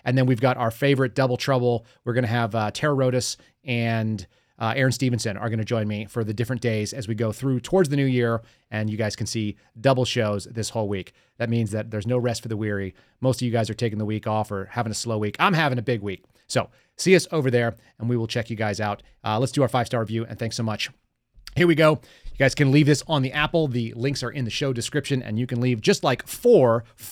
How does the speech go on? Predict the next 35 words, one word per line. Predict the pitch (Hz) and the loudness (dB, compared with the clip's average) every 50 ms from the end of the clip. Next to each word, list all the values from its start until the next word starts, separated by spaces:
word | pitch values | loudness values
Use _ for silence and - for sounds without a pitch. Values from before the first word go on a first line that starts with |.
| - - _ _ - | -18 -20 _ _ -2
F | 190 214 - | -2 2 4
O | 240 220 208 | 6 6 6
R | 175 180 170 143 | 6 6 2 2
E, | 151 185 185 139 101 92 87 | 2 0 0 0 0 -2 -4
Nike | 98 117 135 160 - 123 110 98 | -2 -2 -2 -2 -2 -4 -4 -2
Golf. | 95 117 127 113 82 - - - - _ _ _ _ _ | 0 0 0 0 0 -4 -8 -16 -20 _ _ _ _ _
Yeah, | - 127 | 2 2
that's | 117 117 113 - | 2 2 2 0
like | 127 - | -2 -2
a | 110 | -2
golf | 90 - 120 131 - - | -2 0 0 0 0 -2
joke, | - 98 87 - 95 | -4 -6 -6 -6 -8
I | 95 | -8
think. | - 113 95 87 - | -6 -8 -8 -8 -10
It | - - - _ _ - | -18 -20 -20 _ _ -4
says, | - 147 131 - - _ | 0 0 0 0 -2 _
"Take | - - - 202 220 - - - _ _ | -4 0 2 2 2 2 -2 -14 _ _
the | - 131 139 | -4 -2 0
red | 135 160 180 165 113 | 2 4 2 2 0
pill." | - 117 107 95 90 82 82 - _ _ _ _ _ - - - - | 0 -2 -2 -2 -2 -4 -6 -10 _ _ _ _ _ -20 -20 -2 4
Join | - 175 220 247 | 6 6 8 8
the | 233 208 | 8 6
resistance | 165 131 165 143 - - 117 110 - - | 6 4 4 0 -2 -2 -4 -6 -6 -6
against | 135 110 117 107 - - - | -6 -4 -4 -4 -4 -6 -10
centralized | - - - 156 160 - 139 120 113 110 107 - | -8 -6 -4 -4 -4 -2 -2 0 0 -2 -2 -4
tyranny | - - 139 120 117 123 127 131 | -6 -4 -2 -2 0 0 -2 -4
and | 113 107 90 92 | -6 -8 -8 -4
listen | 117 135 - 160 160 165 147 | -4 -4 -2 -2 -4 -4 -4
to | - - 110 | -6 -6 -8
Kyle | - - - 135 143 156 156 160 160 135 | -6 -6 -4 -2 -2 -2 -2 -4 -6 -8
Seraphin, | - - 156 147 123 107 - 104 98 95 95 98 113 - _ _ | -8 -2 0 0 0 0 0 -4 -6 -6 -6 -8 -12 -16 _ _
Serapin, | - - 160 160 143 117 - 110 101 95 92 104 107 107 _ _ | -8 -4 -2 0 0 0 -2 -2 -2 -2 -4 -4 -6 -8 _ _
uh, | - 135 120 113 113 110 110 - | -4 -2 0 0 0 0 -2 -2
that's | 131 123 120 - - - _ _ | -4 -4 -4 -6 -10 -18 _ _
Seraphin | - - - 175 170 160 123 - - 190 180 139 113 104 101 107 117 | -10 -6 -4 -2 -2 -2 -2 -2 -2 -2 0 0 0 -2 -2 -6 -8